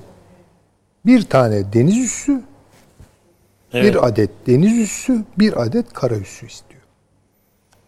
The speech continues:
Speaker 1: Bunu aldığı an umuruna koymayacak bir şey. Ben söyleyeyim. Yani, yani bu Hafter'miş, bilmem kimmiş.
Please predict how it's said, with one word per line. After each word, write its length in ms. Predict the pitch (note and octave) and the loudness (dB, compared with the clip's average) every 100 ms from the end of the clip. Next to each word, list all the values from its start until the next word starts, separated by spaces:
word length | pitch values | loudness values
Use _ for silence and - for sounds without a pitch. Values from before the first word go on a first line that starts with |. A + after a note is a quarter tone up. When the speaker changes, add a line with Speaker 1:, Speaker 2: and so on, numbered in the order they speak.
| _ _ _ D3+ | _ _ _ 2
Speaker 1:
Bunu 180 | A#3 | 4
aldığı 480 | A3 F3 G3 G3 C#4+ | 4 4 4 4 2
an 360 | A3 A3+ C#4 C4 - _ - - _ _ _ _ _ | 2 2 2 -2 -12 _ -20 -20 _ _ _ _ _
umuruna 280 | D#3 E3 A3+ | -2 2 0
koymayacak 500 | A3+ C#3 E2+ - - - | 2 0 0 -8 -18 -20
bir 60 | - | -20
şey. 180 | - - _ | -20 -20 _
Ben 140 | G#2+ G2+ | -4 -2
söyleyeyim. 380 | - A#3 A2+ - _ - G#2 - _ _ _ _ _ _ _ | -2 -2 -2 -12 _ -16 -16 -18 _ _ _ _ _ _ _
Yani, 180 | - - - _ _ _ _ | -18 -18 -20 _ _ _ _
yani 120 | - - | -20 -10
bu 140 | - - | -6 -6
Hafter'miş, 640 | - - C4+ A#3 - - | -4 2 4 2 -4 -12
bilmem 400 | B2+ A#2 A#2+ C3+ | -8 -6 -4 -4
kimmiş. 420 | D3+ D4+ B3+ - | -4 -2 -2 -4